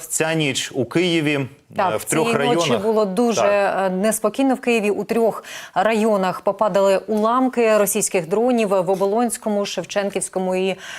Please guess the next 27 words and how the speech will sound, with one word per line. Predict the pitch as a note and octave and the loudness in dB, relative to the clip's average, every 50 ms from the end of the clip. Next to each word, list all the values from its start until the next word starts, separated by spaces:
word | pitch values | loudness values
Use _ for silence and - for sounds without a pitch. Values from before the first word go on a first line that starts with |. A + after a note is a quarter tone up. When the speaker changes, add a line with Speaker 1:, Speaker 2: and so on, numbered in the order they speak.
| - - - - - | -14 -16 -14 -8 -4
Speaker 2:
е, | - F3 F3+ F3 | -2 -2 0 0
Святошинському | - - G#3+ G#3+ A#3 C4+ C4 B3 A3 - - G#3 G#3 G#3 | -2 -2 0 0 0 0 0 0 -2 -2 0 0 0 2
районі. | G#3 G#3 F#3+ A3+ B3+ C#4 C4+ B3 A#3 A3+ A3+ | 2 2 0 0 2 2 2 2 2 2 0
І, | - - - G#3+ G#3 G#3 G#3 G#3 | -2 -4 -4 -2 0 0 2 2
е, | G3+ G3+ G3+ G3+ G3+ G3 F#3 F#3 F3+ | 4 4 4 4 4 4 2 0 -2
маємо | F#3+ G3+ G#3 G#3 G3+ G3 F#3+ | -2 0 0 2 2 0 0
інформацію | F#3 F3 - G3+ G3+ G3+ F#3+ F#3+ - F3+ | -2 -2 -2 0 0 0 0 0 -2 -2
про | - G#3+ G#3 - | -2 -2 -4 -2
одинадцятьох | - G#3 F3+ G3+ G3+ F#3+ - G#3 G3+ - F#3 - - | -2 -2 0 0 0 0 -2 -2 -2 -2 -4 -2 0
поранених | - G3+ G#3 G3 F#3+ F#3 F3+ F3 - - | 0 0 2 2 0 0 -2 -2 -4 -4
людей, | F#3+ F3+ G3+ G#3+ | -4 -2 0 -2
серед | G#3 - F#3+ F3+ F3+ E3 | -2 -2 -2 -2 -2 -2
них | F#3 F3 F3 - - - | -4 -6 -6 -8 -12 -8
двоє | F#3 F3 E3 F#3 E3+ F#3 F#3+ F3+ E3+ F3 | -6 -4 -4 -2 -2 0 0 0 0 0
дітей. | E3 E3+ F#3+ F#3+ - G#3+ A#3+ C4+ C#4 C4 C#4 - - - - - | -2 -2 -4 -2 0 2 2 2 2 0 -2 -6 -14 -14 -8 -4
І | G3 G#3 G3+ | -2 0 0
від | F#3+ G#3 G3+ | 0 0 0
самого | - B3 A3+ A3+ G3+ A3 | 0 0 0 0 2 2
ранку | A3 A3 F#3+ F3+ E3+ - - F3+ | 2 2 2 0 -2 -2 -4 -2
на | F#3+ F#3+ | -2 0
місці, | G3+ G3+ F#3 F#3+ - - F#3 | -2 -2 -2 -4 -6 -6 -4
де | E3+ F#3+ F#3+ | -2 -2 -2
попадали | F#3+ F#3 F3 G3 F#3+ E3+ F3+ F3 F3+ | -2 -2 -2 0 0 0 0 0 -2
уламки | - F3+ G3 G3+ G#3+ A3 A#3 A#3+ A#3+ A#3 | -2 -2 0 2 2 2 2 0 -2 -2
дронів, | F#3+ G#3 A3 A3 A3 G#3+ G3+ F#3+ F#3+ F3+ - - - | -2 0 0 0 2 0 0 0 0 -2 -2 -2 -2
працює | G3+ G3 F#3+ - G3+ F#3+ | -4 -4 -2 -2 -2 -2
наша | F#3 F#3+ F3+ E3 - - F#3+ | 0 0 -2 -2 -2 -2 -2